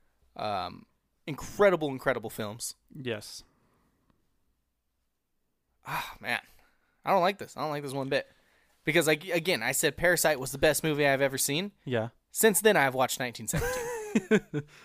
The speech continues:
Speaker 2: I mean, personally, get off me. Just the way nineteen seventeen was shot, the way the story is told, the way you connect with these soldiers.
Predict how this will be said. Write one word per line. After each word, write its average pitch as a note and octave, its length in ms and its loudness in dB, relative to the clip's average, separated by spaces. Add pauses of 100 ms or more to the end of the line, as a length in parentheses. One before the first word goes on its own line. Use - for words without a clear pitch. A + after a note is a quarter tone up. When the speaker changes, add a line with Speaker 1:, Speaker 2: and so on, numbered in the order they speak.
(1160)
Speaker 2:
I E3 120 -8
mean, D#3+ 380 -4 (540)
personally, C#3+ 840 2 (1600)
get - 100 -14
off - 180 -12
me. B2 160 -14 (360)
Just - 240 0
the D3+ 120 6
way C#3 580 4 (840)
nineteen B2+ 260 -2
seventeen A#2+ 380 -2
was G#2+ 100 -10
shot, C3+ 480 2 (280)
the B2 80 -4
way A#2 140 2
the G#2+ 80 -2
story A2 320 -6
is - 120 -14
told, A#2 360 0
the A#2 60 -2
way A#2+ 120 2
you A#2+ 100 -2
connect A#2 400 -6
with A#2+ 140 -8
these A2+ 140 -8
soldiers. B2 720 0